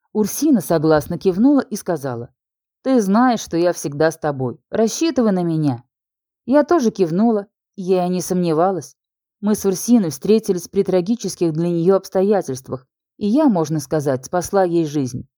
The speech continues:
И теперь она считала себя должницей, а я считала ее просто подругой. Отпустив ведьму в лабораторию,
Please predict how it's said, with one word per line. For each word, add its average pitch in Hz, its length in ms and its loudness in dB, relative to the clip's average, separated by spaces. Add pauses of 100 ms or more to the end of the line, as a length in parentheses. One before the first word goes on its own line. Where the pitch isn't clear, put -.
(380)
И - 80 -12
теперь 226 440 0
она 196 200 0
считала 240 480 2
себя 214 300 0
должницей, 180 640 -4 (440)
а 214 120 -2
я 339 200 4
считала 180 440 0
ее 156 320 0
просто 262 360 -6
подругой. 123 560 -8 (760)
Отпустив 170 640 0
ведьму 160 360 2
в 147 60 -6
лабораторию, 160 840 0